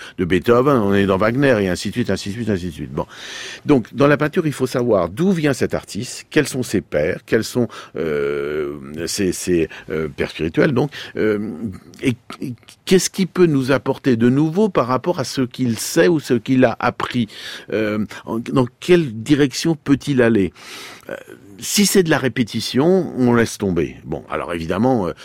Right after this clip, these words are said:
là aussi, euh, Titien, Tintoret, ils se, ils sont appris l'un dans l'atelier de l'autre.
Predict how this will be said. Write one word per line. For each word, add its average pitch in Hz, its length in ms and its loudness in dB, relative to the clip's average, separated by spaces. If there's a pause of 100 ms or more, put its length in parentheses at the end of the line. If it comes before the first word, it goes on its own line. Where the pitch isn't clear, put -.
(120)
là 82 200 -4
aussi, 113 340 2
euh, 78 800 -2
Titien, 92 380 -2
Tintoret, 92 580 2
ils 98 80 0
se, 92 120 -2
ils 92 220 2
sont 85 240 -6
appris 110 340 0
l'un 98 180 0
dans 90 100 0
l'atelier 87 600 0
de 95 60 -2
l'autre. 101 220 2